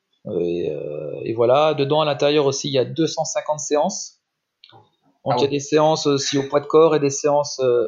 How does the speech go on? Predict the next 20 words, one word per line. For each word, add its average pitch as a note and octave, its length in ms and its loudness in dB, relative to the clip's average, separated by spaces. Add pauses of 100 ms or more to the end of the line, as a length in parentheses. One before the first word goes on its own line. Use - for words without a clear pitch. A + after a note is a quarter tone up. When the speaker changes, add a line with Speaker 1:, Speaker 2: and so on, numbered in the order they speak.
(160)
Speaker 1:
mais C#3 140 2
c'est C3+ 160 -10
des C3+ 80 -6
séances C#3 260 -4
de C#3+ 60 -6
torture, C#3 320 -4
hein. B2 80 -10 (320)
Mais A#2+ 80 -14
par A2+ 120 0
contre, D3+ 140 -2
après, C#3 200 0
si - 100 -6
tu - 120 -10
fais D#3 100 2
ça, D3 180 0
tu F#3 100 -4
vas C3 100 -2
être D#3+ 100 -2
préparé, C3+ 340 0
quoi. B2 100 -12